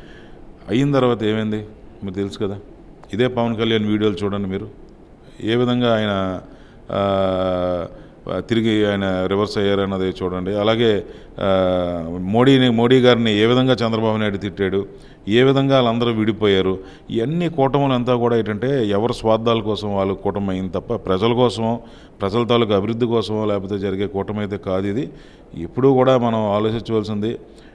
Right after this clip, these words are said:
జగన్మోహన్ రెడ్డి గారు ఆలోచించేది కూడా ప్రజలు ఏ విధంగా, ఆ, సంతోషంగా ఉంటారు, ప్రజలకు ఏ విధంగా మనం సంక్షేమ పథకాలు కానీ, అభివృద్ధి కార్యక్రమాలు చేసి మనం ప్రజల్లోకి వెళ్ళాలి, ప్రజల్ని అడిగి మన ఓటు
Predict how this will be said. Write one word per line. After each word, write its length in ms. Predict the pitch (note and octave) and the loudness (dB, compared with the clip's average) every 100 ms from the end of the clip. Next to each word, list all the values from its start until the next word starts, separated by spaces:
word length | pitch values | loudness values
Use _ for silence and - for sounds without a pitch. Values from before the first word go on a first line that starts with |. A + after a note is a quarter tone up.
| - - | -20 -6
జగన్మోహన్ 400 | F#2+ G#2 A#2+ A#2 | -2 0 2 2
రెడ్డి 160 | A#2 A2 | 0 0
గారు 120 | G#2 | 2
ఆలోచించేది 520 | G2+ A2+ A#2 - A2 | 2 2 0 0 0
కూడా 280 | G#2 G#2 C3 - - - - | 2 0 0 -4 -18 -20 -4
ప్రజలు 520 | G2+ G2 C#3 C#3 G2+ F#2+ G#2+ | -2 2 2 2 0 -6 -4
ఏ 120 | A2 | -2
విధంగా, 520 | A#2 A#2 A#2 A#2 G#2+ - - - | 0 0 2 0 0 -6 -14 -4
ఆ, 600 | G#2 G2 G2 F#2+ F#2 F2 | -2 0 -2 -2 -4 -6
సంతోషంగా 580 | G#2 A2+ A2+ A#2 A2+ | -4 0 0 0 0
ఉంటారు, 560 | A2 G#2+ G#2+ G#2 G#2 F#2 | 0 2 0 0 -2 -6
ప్రజలకు 420 | - G2+ C3 B2 | -4 -2 -2 0
ఏ 80 | A#2+ | 0
విధంగా 360 | A#2 A#2+ A#2+ A#2 | 0 0 -2 -2
మనం 340 | A2+ A2 G#2+ - - - - | -2 -4 -6 -12 -20 -20 -8
సంక్షేమ 340 | G#2+ G2 A2+ | -8 -4 -4
పథకాలు 400 | G#2+ G#2 G2+ G#2+ | -2 -2 0 -2
కానీ, 180 | G#2 G#2 | -2 -4
అభివృద్ధి 320 | G2 G2+ G#2 | -2 -2 -4
కార్యక్రమాలు 640 | G#2 G#2+ G2+ G#2 G2+ G2 G2 | -2 -2 -4 -6 -4 -6 -2
చేసి 220 | G2+ G#2 | -4 -2
మనం 180 | G#2+ G2+ | -6 -6
ప్రజల్లోకి 540 | G2+ F#2 G#2 A2 G2 | -6 -4 -2 -2 -2
వెళ్ళాలి, 360 | G2 G2+ G2+ G#2 | -2 -2 -2 -2
ప్రజల్ని 460 | G2 F#2 G2+ G#2 F#2+ - - - | -6 -6 -6 -8 -10 -16 -20 -6
అడిగి 220 | G2 C3+ D3 | 0 2 4
మన 160 | C#3+ | 4
ఓటు 460 | A#2+ A#2+ A#2+ A2 | 2 2 0 -2